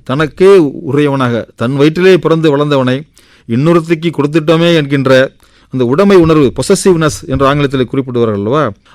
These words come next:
அதுல இருந்தும் கூட இது உருவாகிறது. இதை நாம் எப்படி மாற்றுவது?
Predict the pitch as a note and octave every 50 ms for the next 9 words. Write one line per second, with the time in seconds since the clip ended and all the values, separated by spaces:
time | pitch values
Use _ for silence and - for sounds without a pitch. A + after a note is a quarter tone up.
0 | _ _ - G2 B2 C#3 F3+ G3 F#3+ F3+ F3+ F3 E3+ F3 D3 C#3 D3 D3+ E3 F#3
1 | E3+ - - B2+ C3 C3 B2 B2 C3+ C3+ C3 A#2 A2+ A2 G#2 G#2 B2 D#3+ - _
2 | _ - - - _ _ _ _ - - C#3 D3 D#3 C#3 C#3 D#3+ - - A#2 B2+
3 | C3+ C#3+ C3+ B2+ B2+ B2+ - A3 G3 D#3+ B2+ A2 G2 - - _ _ _ _ -
4 | G2+ A2 B2 D3 D#3+ D3 - C#3 G#2 F#2+ F2 F#2+